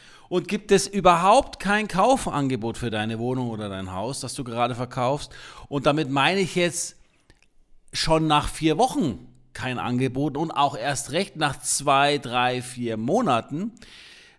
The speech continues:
dann solltest du dir auf jeden Fall schon mal Gedanken machen. Also das ist jetzt schon mal der erste Punkt, auf den du achten solltest. Also hast du, hat dein Makler kaum noch Anfragen, hat er gar keine Besichtigungstermine mehr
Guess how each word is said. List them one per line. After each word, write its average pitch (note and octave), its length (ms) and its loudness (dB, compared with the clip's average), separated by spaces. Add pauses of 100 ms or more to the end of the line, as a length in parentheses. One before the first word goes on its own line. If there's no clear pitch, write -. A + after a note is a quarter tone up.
(100)
dann G3+ 480 0
solltest F#3+ 360 -4
du E3+ 60 -8
dir E3 160 0
auf C3+ 120 -6
jeden D3 200 -8
Fall D3 140 -6
schon C#3 140 -8
mal B2 120 -6
Gedanken A2+ 420 -6
machen. C#3 200 -8
Also A2+ 220 -6
das C3+ 280 -6
ist C#3 100 -8
jetzt C#3+ 160 -6
schon C3+ 120 -6
mal A#2+ 100 -4
der G2+ 180 -6
erste C#3 400 -4
Punkt, D#3 480 -8 (260)
auf - 120 -18
den A#2+ 140 -6
du A2 80 -6
achten A#2+ 280 -8
solltest. A#2 220 -8
Also E2 240 -12
hast - 280 -4
du, F3 200 -4 (580)
hat E3+ 200 -2
dein E3 140 2
Makler C#3 360 2
kaum E3 320 0
noch D3+ 140 -2
Anfragen, A#2 720 -6 (480)
hat D3+ 320 -4
er C3+ 460 -4 (340)
gar F3+ 180 0
keine E3 260 -8
Besichtigungstermine C3+ 960 -4
mehr G2+ 320 -6